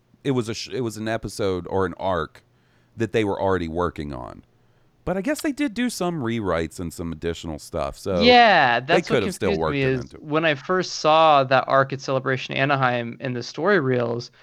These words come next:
Speaker 2: that was my first complaint of it was, "Why didn't Echo ask about Five?" So when I saw they were doing rewrites, the first thing I thought is, "Oh, well, they're gonna, by the end of this arc, he's gonna say something," you know, and it didn't have to be crazy. Like, the third episode where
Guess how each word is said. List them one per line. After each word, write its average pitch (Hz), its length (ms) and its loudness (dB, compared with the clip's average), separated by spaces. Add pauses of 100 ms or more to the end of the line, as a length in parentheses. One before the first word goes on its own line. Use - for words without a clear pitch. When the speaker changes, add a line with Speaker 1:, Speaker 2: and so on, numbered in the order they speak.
(420)
Speaker 2:
that 151 240 4
was 180 160 2
my 147 180 4
first 180 520 0
complaint 151 480 0
of 131 100 0
it 123 100 -2
was, 127 320 2
"Why 123 260 2
didn't 147 220 -4
Echo 135 280 0
ask 127 260 0
about - 240 -8
Five?" 135 420 2
So 151 200 -2
when 151 140 0
I 156 60 4
saw 156 200 0
they 165 120 2
were 139 160 0
doing 135 300 -2
rewrites, 131 800 0 (360)
the 135 80 2
first 208 300 4
thing 175 120 2
I 135 40 2
thought 135 200 4
is, 135 140 -4
"Oh, 262 140 6
well, 123 340 -4 (880)
they're 151 140 4
gonna, 165 340 2
by 143 160 2
the 143 100 0
end 151 120 0
of 135 100 -2
this - 260 -6 (160)
arc, 160 380 2
he's 135 200 -12
gonna 151 200 -4
say 127 220 -6
something," - 520 -4
you 151 80 -2
know, 151 100 -2
and 185 80 2
it 190 100 0
didn't 262 280 -4 (440)
have 180 200 0
to 151 80 -8
be 139 120 -2
crazy. 147 380 2
Like, 135 120 -2
the 135 100 -4
third 180 220 2
episode 143 500 2
where 120 440 -2